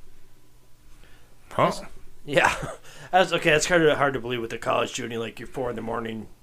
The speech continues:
Speaker 2: I don't care who you are, you're drunk texting somebody, especially when you're young.
Speaker 1: Right.
Speaker 2: You're like, "Hey, man," or whatever.
Speaker 1: Yeah.
Speaker 2: The police and volunteers searched nearby wooded areas near the campus, but no trace of Cindy was found.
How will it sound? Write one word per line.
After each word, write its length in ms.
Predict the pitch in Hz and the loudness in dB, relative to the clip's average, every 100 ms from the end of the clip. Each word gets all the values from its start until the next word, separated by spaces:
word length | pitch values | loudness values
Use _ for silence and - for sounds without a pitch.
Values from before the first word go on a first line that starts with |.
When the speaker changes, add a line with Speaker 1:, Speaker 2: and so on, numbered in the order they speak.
| 117 | -10
Speaker 2:
I 40 | |
don't 140 | 107 | -10
care 160 | - 101 | -8 -10
who 80 | 104 | -8
you 160 | 104 | -8
are, 80 | 104 | -8
you're 120 | 107 131 | -8 -8
drunk 320 | 110 104 - | -8 -8 -8
texting 280 | 98 - 98 | -12 -10 -12
somebody, 280 | 104 107 107 | -12 -10 -8
especially 320 | - 160 143 | -2 -2 -2
when 120 | 117 | -6
you're 80 | 110 | -8
young. 340 | 98 - 90 - - - | -8 -8 -10 -14 -8 2
Speaker 1:
Right. 360 | 113 82 78 - - | 2 2 -8 -16 -8
Speaker 2:
You're 200 | 151 156 | 2 4
like, 200 | 151 - | 4 2
"Hey, 320 | 143 151 143 | 2 4 4
man," 600 | 127 123 131 131 131 131 | 2 -2 -2 0 0 -2
or 140 | 123 113 | -4 -6
whatever. 580 | 120 131 127 127 123 123 | -4 -2 0 -2 -4 -2
Speaker 1:
Yeah. 260 | 120 95 87 - - - - - - - - - - - - - | 2 2 0 -10 -14 -16 -18 -16 -16 -14 -16 -18 -20 -20 -16 -10
Speaker 2:
The 80 | 139 | 2
police 260 | 196 233 | 4 4
and 80 | 196 | 4
volunteers 560 | 165 160 147 147 139 135 | 6 4 4 2 2 2
searched 380 | 156 147 147 143 | 2 2 2 -2
nearby 280 | 151 143 139 | 0 2 2
wooded 280 | 127 127 | 0 -2
areas 460 | 117 117 113 117 113 | -2 0 0 -2 -4
near 140 | 127 | -6
the 80 | 127 | -6
campus, 680 | - - 120 113 113 107 107 - | -8 -10 -6 -6 -6 -8 -8 -8
but 200 | 113 110 - - | -10 -10 -14 -12
no 160 | 120 123 | -8 -6
trace 320 | - 123 113 | -4 -4 -4
of 60 | 113 | -4
Cindy 280 | 123 113 | -4 -4
was 160 | 104 98 | -8 -8
found. 360 | - 76 - | -10 -10 -14